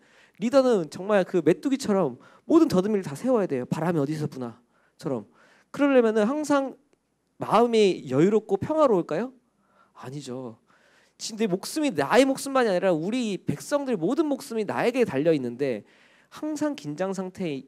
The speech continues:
수밖에 없고, 그리고 그 광야 교회는 하나님께서 뭔가 만들어가고 재단이라던가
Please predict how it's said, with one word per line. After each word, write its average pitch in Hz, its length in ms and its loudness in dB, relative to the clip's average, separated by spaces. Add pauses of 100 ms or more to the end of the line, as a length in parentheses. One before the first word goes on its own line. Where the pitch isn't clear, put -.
(100)
수밖에 180 420 -4
없고, 185 480 -6 (680)
그리고 185 520 -4
그 170 140 -4
광야 175 400 -4
교회는 160 460 -4 (360)
하나님께서 214 760 -6 (400)
뭔가 220 380 0
만들어가고 185 880 -2
재단이라던가 170 1160 -4